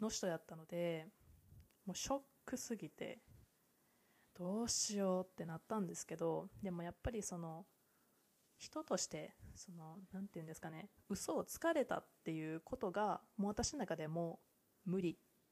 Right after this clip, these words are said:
ていう風になったので、もう、あの、その場でお別れすることを決意しました。まあ、当然ですよね。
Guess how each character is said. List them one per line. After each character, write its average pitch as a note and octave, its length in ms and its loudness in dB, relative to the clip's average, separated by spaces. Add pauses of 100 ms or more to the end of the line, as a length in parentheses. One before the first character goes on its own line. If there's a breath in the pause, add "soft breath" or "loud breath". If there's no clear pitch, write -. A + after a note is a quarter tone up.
て E3+ 80 0
い E3 140 0
う - 20 -6
風 F3 160 -6
に F3+ 200 -10 (1200)
な E3+ 120 -2
っ E3 40 -8 (160)
た F#3+ 120 2
の E3 120 0
で、 F3+ 380 0 (1000)
も G3 280 0 (160)
う、 - 40 -20
あ F#3+ 120 -2
の、 E3+ 120 -4
そ G3 140 0
の F#3+ 100 2
場 E3 120 -2
で - 160 -6
お F3 80 6
別 E3+ 240 4
れ E3 120 0
す - 140 -2
る E3 100 -4
こ - 140 -16
と F#3 120 -2
を A#3 320 4 (340)
決 F3+ 320 -2
意 F#3+ 120 2
し - 140 0
ま D#3+ 160 0
し - 120 -4
た。 - 180 -4 (1400)
ま F#3+ 80 -4
あ、 - 40 -4
当 F#3 200 0
然 F3+ 160 2
で E3+ 80 2
す E3+ 100 -4
よ D#3 80 -4
ね。 D#3 240 -8